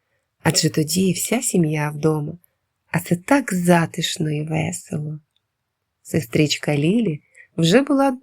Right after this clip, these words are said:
великою і ходила до третього класу лісової школи. Мама Кицька поки працювала з дому і проводила багато часу з малим Бонні. Але невдовзі їй треба було почати їздити до офісу,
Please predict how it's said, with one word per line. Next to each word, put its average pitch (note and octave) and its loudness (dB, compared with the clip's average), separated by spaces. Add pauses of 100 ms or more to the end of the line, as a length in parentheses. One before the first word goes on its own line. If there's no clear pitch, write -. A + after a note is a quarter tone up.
великою F3+ 4
і D#3 0
ходила D#3 2
до A3 2
третього F#3 0
класу A3 -4
лісової C#3+ -4
школи. D3 -8 (1000)
Мама G#3+ 4
Кицька - -4 (400)
поки D4 0
працювала F#3 4
з E3 -4
дому C4 2 (280)
і - -6
проводила F3 4
багато F#3+ 0
часу D#3+ -4
з D#3+ -4
малим D3+ 2
Бонні. D3 -4 (800)
Але E3 6
невдовзі E3 2
їй E3 2
треба A#3+ 2
було A#3 2
почати G#3 0
їздити F#3+ 2
до B3 0
офісу, B3 -4